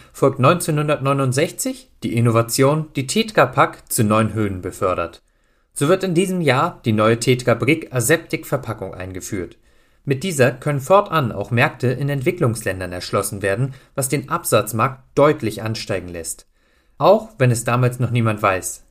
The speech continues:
der aseptische Tetra Brick mitsamt seiner späteren Verbesserung wird einmal das erfolgreichste Produkt der Firma werden.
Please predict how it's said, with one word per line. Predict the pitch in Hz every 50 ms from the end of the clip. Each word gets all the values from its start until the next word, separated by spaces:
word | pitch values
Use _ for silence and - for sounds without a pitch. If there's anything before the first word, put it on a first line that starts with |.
| _ _ _ -
der | 127 123
aseptische | 120 113 156 160 - - 156 - - 131
Tetra | - - 165 160 - - 107
Brick | 101 113 104 117 117 - - - -
mitsamt | - 160 180 175 - 170 160 139 127
seiner | 139 135 127 123
späteren | 120 - - 151 151 151 143 120 123 120
Verbesserung | - 127 110 - 127 135 135 - 110 98 101 110 127 127 131 - - _ _ -
wird | - 113 -
einmal | 127 120 113 107
das | 110 113 -
erfolgreichste | 120 113 - - 160 165 165 - 143 123 123 - - 131
Produkt | 123 - - 110 101 95 - -
der | 101 92
Firma | - - 98 92 92 90 82
werden. | 92 87 87 85 87